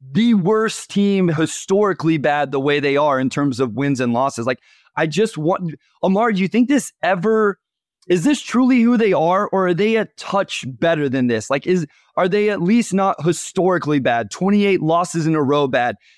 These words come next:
Are they a little bit better than this? Or, like, at some point, I also subscribe to you are what your record says you are, Amari. And, and I kind of believe in that as well. So maybe they are three and thirty-three bad,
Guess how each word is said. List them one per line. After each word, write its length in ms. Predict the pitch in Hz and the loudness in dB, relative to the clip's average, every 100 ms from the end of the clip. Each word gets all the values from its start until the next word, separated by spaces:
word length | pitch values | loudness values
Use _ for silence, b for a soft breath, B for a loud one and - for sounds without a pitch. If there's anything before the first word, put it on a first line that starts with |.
| b b | b b
Are 180 | 147 190 | -2 0
they 180 | 208 233 | 0 0
a 80 | 208 | 0
little 500 | 151 139 175 226 247 | 0 0 0 2 2
bit 180 | 254 190 | 0 0
better 260 | 226 226 | -2 0
than 200 | 214 226 | 0 2
this? 260 | 233 247 - | 2 0 0
Or, 180 | 190 b b b | -2 b b b
like, 160 | 180 190 | -2 -2
at 100 | 180 | -2
some 200 | 233 226 | -2 0
point, 280 | 202 262 220 | 0 0 0
I 80 | |
also 300 | 175 202 226 | 0 0 -2
subscribe 500 | 208 180 160 190 185 160 | -4 -6 -4 -2 -2 0
to 260 | 202 196 - _ _ _ | 0 0 -4 _ _ _
you 280 | 135 175 208 | -2 2 2
are 240 | 190 226 | 2 0
what 180 | 226 240 | -2 -2
your 120 | 233 | -2
record 360 | 196 226 214 226 | 0 -2 -2 -4
says 320 | - 226 285 | -2 0 0
you 140 | 277 208 | 2 2
are, 220 | 156 143 | 2 0
Amari. 440 | 139 131 113 110 | 0 0 0 -2
And, 120 | 139 | -4
and 200 | 160 170 | -2 -2
I 60 | 170 | -2
kind 240 | 175 196 | -2 -2
of 80 | 202 | 0
believe 260 | 196 208 202 | 0 0 2
in 100 | 196 | 0
that 160 | 202 | 0
as 180 | 190 156 | 0 0
well. 180 | 165 233 | 0 0
So 260 | - 165 b b b - | 0 -2 b b b -4
maybe 240 | 143 196 | 0 0
they 220 | 220 233 | 2 0
are 220 | 196 233 247 | 2 0 -2
three 320 | - 180 170 | -2 0 0
and 120 | 147 | 0
thirty-three 440 | 147 139 123 139 | 0 -2 -2 -2
bad, 360 | 123 131 131 | 0 0 0